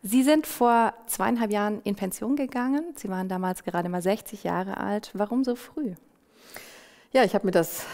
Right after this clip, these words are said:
Speaker 2: überlegen können aufgrund der Lage des niedersächsischen Beamtenrechts, müssen wir jetzt mal sagen, dass du mit sechzig, dreiundsechzig, sechsundsechzig in Ruhestand gehen kannst und habe dann überlegt, meine Kinder sind alle sich selbst versorgend, ähm,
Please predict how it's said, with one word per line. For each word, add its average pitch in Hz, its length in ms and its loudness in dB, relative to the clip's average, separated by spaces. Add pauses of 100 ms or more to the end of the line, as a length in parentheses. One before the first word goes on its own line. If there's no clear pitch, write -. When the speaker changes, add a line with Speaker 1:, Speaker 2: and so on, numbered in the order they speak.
(140)
Speaker 2:
überlegen 180 560 6
können 208 460 2
aufgrund 175 640 0
der 151 400 4
Lage 160 320 2
des 160 160 -2
niedersächsischen 165 580 4
Beamtenrechts, 156 720 0
müssen 165 220 -2
wir 147 40 4
jetzt 151 140 0
mal 156 140 -2
sagen, 160 340 2
dass 151 220 -2
du - 100 -4
mit 143 160 -6
sechzig, - 380 -2
dreiundsechzig, 151 560 0
sechsundsechzig 151 760 -6
in 151 100 -4
Ruhestand 156 440 -2
gehen 147 180 -4
kannst 160 260 -2
und 165 120 0
habe 165 100 0
dann 165 140 2
überlegt, 160 440 2 (520)
meine 165 340 6
Kinder 196 320 4
sind 170 320 -2
alle 160 480 6 (220)
sich 165 220 -2
selbst 165 300 2
versorgend, 208 880 2
ähm, 160 440 0